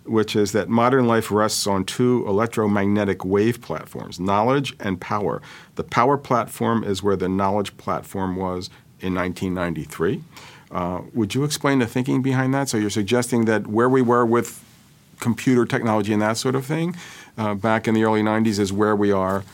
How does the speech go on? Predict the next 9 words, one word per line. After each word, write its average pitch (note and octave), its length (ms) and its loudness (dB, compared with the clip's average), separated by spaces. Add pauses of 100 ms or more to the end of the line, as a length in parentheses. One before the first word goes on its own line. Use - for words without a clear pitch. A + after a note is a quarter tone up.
(140)
with, G2 480 -2
uh, F#2+ 420 -4 (140)
the G2+ 220 -8
power G2+ 300 0
platform G2 500 -2
or F2 80 -2
green F#2 260 -2
energy, F#2 360 -4
perhaps? - 540 -18